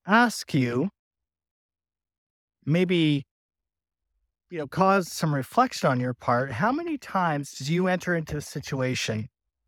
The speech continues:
with a preconceived idea and it turned out to be nothing like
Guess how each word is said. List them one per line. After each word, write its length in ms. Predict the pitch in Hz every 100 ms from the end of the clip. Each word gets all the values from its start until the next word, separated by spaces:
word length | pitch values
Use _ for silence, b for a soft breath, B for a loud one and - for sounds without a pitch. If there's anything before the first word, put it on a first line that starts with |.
| _ _ _ _ _
with 160 | 151 143
a 40 |
preconceived 800 | - 214 214 202 175 - 165 151
idea 500 | 135 127 127 117 104 _ _ _ _ -
and 120 | 131
it 140 | 139 135
turned 220 | 156 143
out 180 | 139 -
to 60 |
be 120 | 127
nothing 680 | 117 123 147 156 - 120 113
like 400 | 123 123 113 -